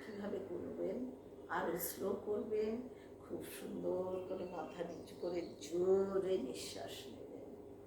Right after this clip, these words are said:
বায়ু ভেতরে ঢুকাবেন, দেখবেন ফুসফুসের ভেতরে ঢুকে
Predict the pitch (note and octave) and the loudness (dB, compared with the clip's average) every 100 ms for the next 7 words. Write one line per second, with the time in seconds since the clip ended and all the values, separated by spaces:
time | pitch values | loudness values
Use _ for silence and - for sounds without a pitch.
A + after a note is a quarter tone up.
0 | - - - E3+ F3 F3+ - - - F3 | -14 -6 4 6 8 6 4 -2 -2 -2
1 | - - - - - - - - - - | -4 -6 -8 -6 -6 -6 -10 -12 -14 -14
2 | - F#3 F#3 F#3 F3+ - F3 - F#3 - | 0 4 6 4 2 -2 -2 -2 -2 0
3 | F3+ D#3 - - F3+ F3+ - - - | 0 0 -6 -2 -2 -2 -4 -8 -6